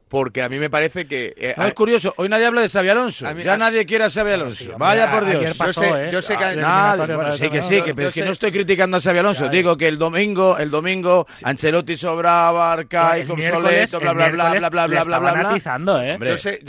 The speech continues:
Speaker 3: Que
Speaker 1: sé
Speaker 3: está
Speaker 1: que
Speaker 3: haciendo los cambios tarde,
Speaker 2: Por favor,
Speaker 3: que, que se le va el
Speaker 2: por favor.
Speaker 3: partido, o sea, el miércoles durante el partido le atizaron
Speaker 2: La
Speaker 3: mucho.
Speaker 2: calma,
Speaker 1: Ya, ya, ya,
Speaker 2: la
Speaker 1: pero por,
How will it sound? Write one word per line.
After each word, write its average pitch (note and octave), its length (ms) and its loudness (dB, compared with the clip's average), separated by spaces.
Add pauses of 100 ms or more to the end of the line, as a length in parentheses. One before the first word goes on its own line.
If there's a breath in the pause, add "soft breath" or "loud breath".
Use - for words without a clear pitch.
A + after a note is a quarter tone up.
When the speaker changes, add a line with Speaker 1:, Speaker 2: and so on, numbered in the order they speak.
Speaker 3:
Que F3 60 2
Speaker 1:
sé F3+ 80 -2
Speaker 3:
está F3+ 120 -2
Speaker 1:
que F#3+ 60 2
Speaker 3:
haciendo F#3+ 240 -4
los F#3 120 -4
cambios G#3 360 -4
tarde, F#3 360 2
Speaker 2:
Por B2+ 200 2
favor, B2+ 460 2
Speaker 3:
que, - 40 0
que E3 80 -6
se F3 80 -2
le E3+ 60 -2
va E3+ 100 2
el B2+ 60 2
Speaker 2:
por G#3 140 2
favor. G#3+ 100 -2
Speaker 3:
partido, F#3+ 300 0
o - 20 -4
sea, E3+ 140 -2
el C3 80 -4
miércoles E3 500 -2
durante B2+ 240 -4
el A#2 60 -6
partido B2+ 360 -2
le G#3 80 0
atizaron B2 540 -6
Speaker 2:
La A#2+ 80 -2
Speaker 3:
mucho. B2 160 -4
Speaker 2:
calma, - 220 2
Speaker 1:
Ya, - 20 0
ya, - 60 -2
ya, G3+ 160 0
Speaker 2:
la A#2 80 -2
Speaker 1:
pero C#3+ 120 0
por, C#3+ 60 2